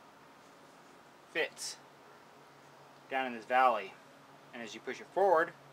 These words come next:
that might be forward, that might be reverse, I don't know. As soon as you let off, the spring tension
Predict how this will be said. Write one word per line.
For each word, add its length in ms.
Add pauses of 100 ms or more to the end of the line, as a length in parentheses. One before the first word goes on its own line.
(2500)
that 120
might 120
be 100
forward, 260
that 120
might 120
be 120
reverse, 340
I 40
don't 100
know. 140 (1000)
As 60
soon 100
as 80
you 120
let 160
off, 440 (840)
the 60
spring 280
tension 440